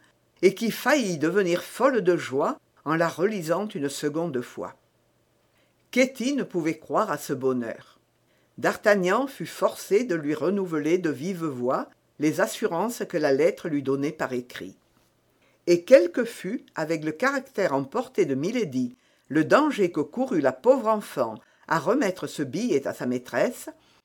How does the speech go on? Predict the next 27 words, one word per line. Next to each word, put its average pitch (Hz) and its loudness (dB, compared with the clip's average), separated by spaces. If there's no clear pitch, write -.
elle 175 2
n'en 175 6
revint 185 2
pas 208 2
moins 151 0
place 170 -4
royale 156 -2
de 147 -2
toute 285 -4
la 185 4
vitesse 170 -2
de 139 -2
ses 123 -6
jambes. 92 -10
Le 156 2
cœur 202 2
de 165 2
la 151 4
meilleure 170 0
femme 190 -4
est 151 -2
impitoyable 185 -2
pour 135 -4
les 139 0
douleurs 160 -2
d'une 143 -4
rivale. 120 -8